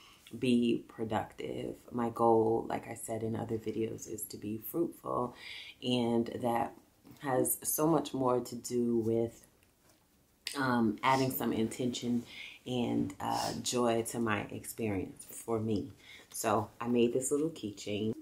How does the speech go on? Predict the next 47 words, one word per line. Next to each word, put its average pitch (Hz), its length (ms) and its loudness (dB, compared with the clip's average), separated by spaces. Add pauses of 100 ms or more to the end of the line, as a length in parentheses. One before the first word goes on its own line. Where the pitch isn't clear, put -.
(240)
I 131 120 -2
know, 120 400 -2
I 131 160 0
know. 113 300 2
It 151 140 6
was 143 200 6
just 156 640 6
a 135 80 -2
doodle 131 600 4 (120)
that 131 320 2
I 127 120 0
did 123 400 0
one 123 220 2
day, 117 380 4 (320)
sitting 131 340 -2
down 113 240 2
while 110 140 4
the 110 100 0
kids 110 440 -4
were 104 380 0 (300)
occupied 110 560 0
and 110 140 -2
doing 107 320 -2
their 101 120 -2
work, 101 460 -8
just 139 260 -2
to 190 60 0
kinda, 185 300 0
like, 131 400 6 (240)
think 147 340 4
about 120 360 6
what 127 280 0
I 120 80 2
wanted 113 480 0
my 110 120 -2
morning 107 520 -2 (360)
to 240 80 -4
kinda 110 240 -4
look 185 260 4
like 185 360 12
and 123 120 4
what 123 160 4
I 113 60 4
wanted 113 380 4
it - 180 -2
to 117 160 -2
include. - 680 2